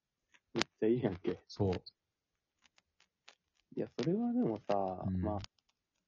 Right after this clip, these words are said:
Speaker 1: ポテトサラダを作るって目的あったけど、美味しいものを食べるっていうのがさ、その上にあるわけじゃん。
Speaker 2: うん、まあ、美味しいポテトサラダだけどね、一番上にあんのは。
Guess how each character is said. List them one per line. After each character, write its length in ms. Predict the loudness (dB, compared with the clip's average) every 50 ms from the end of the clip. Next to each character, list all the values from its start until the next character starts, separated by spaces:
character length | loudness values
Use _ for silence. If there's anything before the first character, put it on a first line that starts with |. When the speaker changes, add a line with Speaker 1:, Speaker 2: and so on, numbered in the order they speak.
| _ _ 2
Speaker 1:
ポ 140 | 2 4
テ 120 | 4 4 4
ト 120 | 4 4 4
サ 140 | 6 6
ラ 80 | 6 8
ダ 100 | 8 8
を 80 | 6 6
作 200 | 2 0 4 4
る 60 | 4
っ 20 |
て 220 | 4 _ 0 0 2
目 200 | 2 2 -4 -2
的 200 | -6 -2 0 0
あ 60 | 0
っ 60 | 0 _ -12
た 80 | -6
け 60 | -4
ど、 60 | -2 2
美 200 | 6 6 6 6
味 100 | 6 6
し 160 | 6 8 8
い 40 | 10
も 140 | 10 8
の 100 | 8 6
を 20 | 4
食 180 | 2 2 0
べ 60 | 2 2
る 60 | 2
っ 40 | 0 _ _ 0
て 60 | 0
い 40 | 0
う 20 | 0
の 60 | -2
が 80 | -6
さ、 100 | -6 -8 -10 -6
そ 60 | -4 -2
の 220 | -2 -2 -2 -6 _ -18 -20 -16 -16 -16 _ _ _ _
上 200 | 6 8 8 8
に 100 | 8 8
あ 100 | 8 8
る 80 | 8 6
わ 80 | 4 4
け 120 | 2 0
じ 80 | 0 0
ゃ 40 |
ん。 80 | -4 -6 -10 _ _ _ _ _ 2
Speaker 2:
う 80 | 4 6
ん、 420 | 6 6 6 4 4 4 4 4
ま 520 | 4 6 6 6 6 6 4 4 4 4 6
あ、 40 |
美 140 | 8 8 8
味 40 | 8
し 180 | 8 8 8 8
い 60 | 8
ポ 140 | 8 6 4
テ 80 | 6
ト 80 | 6 8
サ 120 | 10 10 10
ラ 60 | 10
ダ 100 | 10 8
だ 100 | 4 2
け 80 | 0
ど 80 | 0 -2
ね、 120 | -2 -2 -2
一 180 | -2 2 4 4
番 140 | 6 6 6
上 100 | 4 4
に 80 | 4
あ 60 | 2
ん 80 | 2 0
の 100 | -2 -4
は。 60 | -6